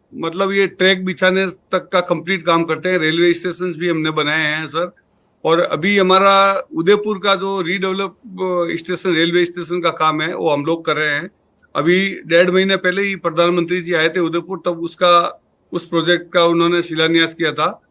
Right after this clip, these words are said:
वो प्रोजेक्ट हम ही कर रहे हैं। और आगे भी इसके हमने, मतलब, इसकी बहुत संभावना है कि काम करने की, कि, अ, इसमें रेलवे में, में भी हमारा भी, अ,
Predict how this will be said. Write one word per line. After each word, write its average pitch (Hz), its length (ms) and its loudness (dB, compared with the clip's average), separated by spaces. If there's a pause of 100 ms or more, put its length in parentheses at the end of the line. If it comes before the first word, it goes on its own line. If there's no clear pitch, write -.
(220)
वो 170 60 -2
प्रोजेक्ट 165 400 0
हम 151 140 2
ही 170 60 4
कर 156 160 2
रहे 139 160 0
हैं। 165 180 -10 (500)
और 196 320 6
आगे 185 440 0
भी 233 280 0
इसके 208 520 0 (420)
हमने, 190 500 4
मतलब, 185 580 0
इसकी - 220 -8
बहुत 226 240 4
संभावना 196 380 2
है 185 140 2
कि 180 120 -8
काम 170 240 0
करने 165 240 0
की, 190 260 -6 (380)
कि, 165 280 2
अ, 147 680 -4
इसमें 160 240 0
रेलवे 190 340 6
में, 214 400 0
में 170 180 2
भी 202 200 -2
हमारा 180 280 2
भी, 196 200 -4 (260)
अ, - 60 -8